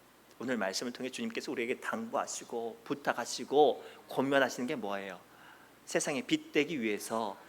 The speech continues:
믿음으로, 말씀으로, 은혜 위에 서야 비로소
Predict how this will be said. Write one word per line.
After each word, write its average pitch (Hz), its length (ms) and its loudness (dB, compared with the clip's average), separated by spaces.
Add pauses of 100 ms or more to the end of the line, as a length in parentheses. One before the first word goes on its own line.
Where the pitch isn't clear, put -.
(220)
믿음으로, 110 760 2 (440)
말씀으로, 123 840 4 (380)
은혜 151 320 6
위에 131 260 4
서야 123 760 6 (260)
비로소 151 540 6